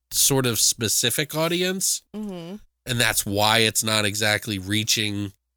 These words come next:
Speaker 2: Right.
Speaker 1: a big scale, but obviously Arrow saw potential in it,
Speaker 2: Mm-hmm.
Speaker 1: and I'm gonna have to pick up a copy now from them,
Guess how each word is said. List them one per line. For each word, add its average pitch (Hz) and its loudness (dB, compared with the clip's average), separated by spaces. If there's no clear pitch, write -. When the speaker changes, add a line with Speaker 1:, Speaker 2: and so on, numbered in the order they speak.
Speaker 2:
Right. 147 -4
Speaker 1:
a 127 0
big 117 0
scale, 120 4
but 123 0
obviously 147 2
Arrow 123 4
saw 104 2
potential 98 -4
in 92 -4
it, 95 -6
Speaker 2:
Mm-hmm. 175 -12
Speaker 1:
and 104 0
I'm 98 -6
gonna 107 -2
have 101 -2
to - -14
pick 104 -4
up 90 -6
a 92 -14
copy 104 -2
now 90 -6
from 87 -10
them, 87 -12